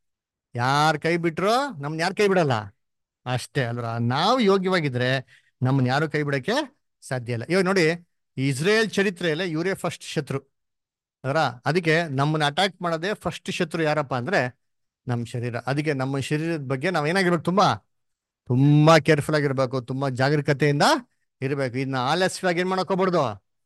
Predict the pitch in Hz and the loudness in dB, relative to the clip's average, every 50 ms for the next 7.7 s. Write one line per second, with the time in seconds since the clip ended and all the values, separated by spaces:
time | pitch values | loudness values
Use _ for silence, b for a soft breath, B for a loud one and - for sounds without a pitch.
0 | _ - 131 147 165 156 - - 160 156 147 131 127 123 139 139 123 - - 160 | _ -8 -6 -6 -6 -6 -6 -4 -2 -2 -2 -2 -4 -4 -4 -8 -8 -6 -4 -6
1 | 175 175 170 147 131 135 139 151 160 170 175 185 185 190 202 180 202 185 196 175 | -4 -4 -6 -6 -6 -8 -8 -8 -8 -6 -4 -2 0 0 0 0 -2 -2 -2 -4
2 | 196 190 190 190 190 185 165 147 131 131 131 170 160 - 165 160 143 156 139 117 | -4 -4 -2 -2 -2 0 0 0 0 0 -2 -4 -4 -2 -4 -2 -2 -2 -2 -4
3 | b b b b b b b b b - 156 208 214 180 - - 214 254 277 320 | b b b b b b b b b 0 2 2 0 0 0 2 2 4 4 4
4 | 320 311 285 262 247 233 202 180 190 208 220 208 208 208 226 208 208 208 208 185 | 4 4 4 2 2 2 2 0 2 2 2 0 0 0 0 0 0 0 -2 -2
5 | 170 156 143 127 - 127 110 104 - _ _ _ _ _ _ - 135 143 151 156 | -2 -2 -4 -4 -6 -6 -8 -8 -10 _ _ _ _ _ _ -12 -8 -4 -2 -2
6 | 131 - 170 180 180 160 - 170 185 180 175 175 - 175 165 156 - - 151 175 | -2 -2 0 0 0 0 -2 -2 -2 -2 -2 -2 -2 -2 -2 -2 -2 0 2 2
7 | 185 180 185 185 175 175 170 165 160 139 - 123 113 | 2 4 2 0 0 0 -2 -2 -4 -4 -4 -4 -6